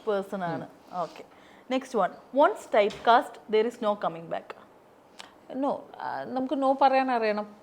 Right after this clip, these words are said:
Speaker 1: ഉം.
Speaker 2: അത് it's right. അവർക്ക് വേണമെങ്കിൽ അങ്ങ് നമ്മളെ ടൈപ്പ്കാസ്റ്റ് ചെയ്യാം.
Speaker 1: ചെയ്യാം.
Speaker 2: പക്ഷേ, ആ, നമ്മളൊന്ന്,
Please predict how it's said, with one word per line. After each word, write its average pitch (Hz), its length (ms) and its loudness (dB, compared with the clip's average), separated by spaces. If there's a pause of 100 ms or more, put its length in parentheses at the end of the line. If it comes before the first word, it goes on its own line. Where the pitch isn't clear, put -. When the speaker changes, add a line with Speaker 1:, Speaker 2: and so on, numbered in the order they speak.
(200)
Speaker 1:
ഉം. 185 200 -8
Speaker 2:
അത് 208 380 -2
it's 359 380 6
right. 311 440 2
അവർക്ക് 214 240 2
വേണമെങ്കിൽ 277 800 2 (160)
അങ്ങ് 220 220 -6
നമ്മളെ 220 380 -4
ടൈപ്പ്കാസ്റ്റ് 180 720 -2
ചെയ്യാം. 151 400 -4 (120)
Speaker 1:
ചെയ്യാം. 196 320 -4 (400)
Speaker 2:
പക്ഷേ, 269 440 -4 (120)
ആ, 208 60 -2 (640)
നമ്മളൊന്ന്, 170 500 -4